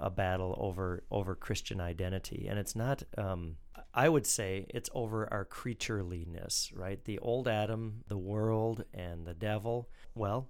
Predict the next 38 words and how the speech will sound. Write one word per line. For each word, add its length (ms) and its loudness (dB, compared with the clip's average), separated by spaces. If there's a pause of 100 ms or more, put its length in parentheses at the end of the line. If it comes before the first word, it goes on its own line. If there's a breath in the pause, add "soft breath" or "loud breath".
(120)
I 80 0
mean, 160 2
he 80 0
brought 280 4
it 80 2
up, 180 4
Genesis 460 -2
three. 260 -2
"You 80 -2
wanna 200 -2
put 200 0
us 140 0
in 40 -6
the 60 -4
driver's 480 -2
seat," 420 -4
uh, 240 -4
and 180 -4
so 200 0
we 180 2
wanna 440 2
make 260 -2
ourselves 500 -2
into 180 -6
God. 360 -4 (420 loud breath)
And 160 -2
this, 320 4 (320 soft breath)
this 220 -2
is 160 2
a, 260 0
a, 180 -4
like, 200 -4
a 40 -2
syndrome 580 4
for 120 -10
human 340 -8
beings, 380 -10
right? 280 -2